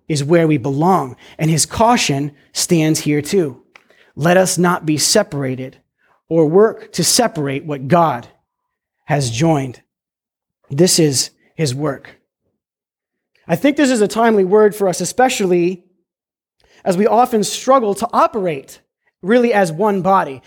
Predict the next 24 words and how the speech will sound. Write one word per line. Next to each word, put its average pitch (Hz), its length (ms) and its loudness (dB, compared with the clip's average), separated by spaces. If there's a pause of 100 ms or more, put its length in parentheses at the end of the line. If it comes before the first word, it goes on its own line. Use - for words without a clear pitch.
(140)
It's 196 180 -4
really 285 200 2
a 233 60 2
lot 233 160 4
of 226 60 0
times 220 180 0
a 185 60 0
principle 196 500 0
that 180 140 -2
we 175 100 -2
think 285 300 0
about 170 240 2
or 165 60 -2
things 220 340 2
that 151 120 0
we 160 120 -6
speak. - 500 -2 (220)
But 190 100 2
when 202 160 4
it 226 120 -2
comes 262 280 0
to 294 80 -4
the 240 100 0
practice 196 760 -4